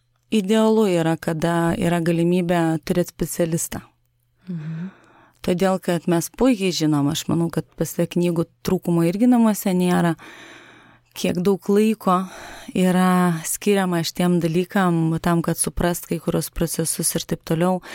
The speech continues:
Speaker 1: kiek yra kokybiškos, nekokybiškos informacijos, kaip visgi tas, e, nešališkas žmogus dar kitokią įtaką turi, ar ne, kaip yra svarbu, kad s-, tave būtų tavo partneris, va, tavo tam norėjime judėti į priekį ir panašiai. Tai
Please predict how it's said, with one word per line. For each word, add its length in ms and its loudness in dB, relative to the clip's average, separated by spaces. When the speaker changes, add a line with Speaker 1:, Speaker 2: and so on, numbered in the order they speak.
Speaker 1:
kiek 260 -6
yra 160 0
kokybiškos, 680 -2
nekokybiškos 840 -2
informacijos, 680 0
kaip 220 -6
visgi 240 -2
tas, 260 -2
e, 180 0
nešališkas 760 0
žmogus 460 -2
dar 340 0
kitokią 600 -2
įtaką 360 -2
turi, 320 -2
ar 100 -6
ne, 200 2
kaip 240 -4
yra 160 0
svarbu, 400 -4
kad 220 -4
s-, 160 -12
tave 460 0
būtų 260 -2
tavo 200 2
partneris, 680 -2
va, 80 0
tavo 440 0
tam 200 0
norėjime 600 2
judėti 480 -2
į 20 -20
priekį 320 -2
ir 80 -12
panašiai. 560 2
Tai 160 0